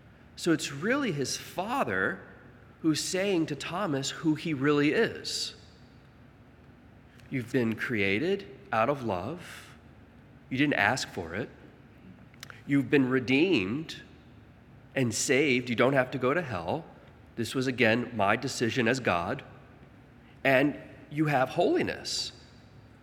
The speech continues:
The Holy Spirit has been sent, the Spirit of love, the Spirit of truth, to guide you and protect you and heal you, strengthen you and make you holy. Your body is his temple. This is who you are, Thomas."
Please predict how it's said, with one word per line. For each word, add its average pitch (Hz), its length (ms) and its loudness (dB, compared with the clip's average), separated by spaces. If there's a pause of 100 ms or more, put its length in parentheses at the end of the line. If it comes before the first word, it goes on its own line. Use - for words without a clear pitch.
(140)
The 135 80 2
Holy 170 260 4
Spirit 220 400 0
has 127 180 0
been 143 200 0
sent, - 540 -4 (100)
the - 80 -6
Spirit 170 480 4
of 143 100 0
love, 175 560 -4
the 139 80 -6
Spirit 165 460 4
of 156 100 -2
truth, 165 460 -2 (340)
to 143 100 -4
guide 120 520 4
you 190 120 0
and 113 140 0
protect - 560 -2
you 202 240 -4
and 95 140 -6
heal 135 480 2
you, 226 400 -2 (240)
strengthen 139 580 0
you 202 80 4
and 123 100 4
make 117 240 2
you 143 120 2
holy. 220 500 -2 (680)
Your 139 120 2
body 131 540 0
is 120 240 -2
his 113 200 -6
temple. - 540 -6 (1200)
This 202 180 0
is 143 120 -2
who 156 160 0
you 196 240 0
are, 87 180 2
Thomas." - 800 -10